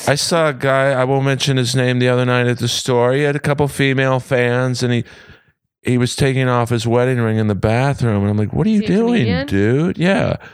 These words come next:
Speaker 1: And he's like, "Oh, Earl, I love my wife, but I gotta get some pussy right now." <laughs> It's like, dude,
Speaker 2: Ew.
Speaker 1: so nasty. And, like,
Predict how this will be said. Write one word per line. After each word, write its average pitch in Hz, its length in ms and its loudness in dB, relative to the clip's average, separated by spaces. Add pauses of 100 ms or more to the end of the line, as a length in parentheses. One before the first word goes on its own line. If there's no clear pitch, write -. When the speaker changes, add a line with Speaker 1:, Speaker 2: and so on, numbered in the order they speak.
(520)
Speaker 1:
And - 80 0
he's 127 140 0
like, 127 160 -2
"Oh, 107 320 2
Earl, 110 260 2
I 104 60 2
love 104 280 2
my 92 200 0
wife, 90 340 0
but 90 140 -4
I 87 120 0
gotta 82 200 0
get 82 160 -4
some - 160 -8
pussy 82 460 -2
right 82 260 -2
now." 50 300 -4
<laughs> - 20 -4
It's - 200 -2
like, - 200 -6
dude, 320 120 -4
Speaker 2:
Ew. 392 840 2
Speaker 1:
so 160 440 0
nasty. 101 880 0
And, 80 220 -2
like, 71 400 0